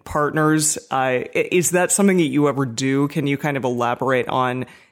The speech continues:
uh, if you use that article in the first place, and then also just how it's affected your relationships now,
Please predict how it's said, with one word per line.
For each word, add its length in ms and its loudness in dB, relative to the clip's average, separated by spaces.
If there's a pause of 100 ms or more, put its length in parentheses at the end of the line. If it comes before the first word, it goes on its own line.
(180)
uh, 280 0
if 220 -2
you 80 0
use 280 0
that 140 2
article 320 2
in 60 -2
the 80 -4
first 280 -2
place, 200 0
and 160 -2
then 80 -2
also 340 -2
just 260 -4
how 400 0
it's 240 -2
affected 600 -6
your 140 -2
relationships 800 -2
now, 500 0